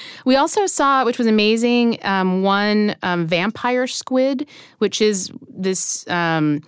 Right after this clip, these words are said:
long squid that has a red head, and it went zooming by, and, um, that thrilled, um, uh,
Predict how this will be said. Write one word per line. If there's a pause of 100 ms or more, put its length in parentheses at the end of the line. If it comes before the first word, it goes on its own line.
(240)
long (380)
squid
that
has
a
red
head, (440)
and
it
went
zooming
by,
and,
um,
that
thrilled,
um,
uh,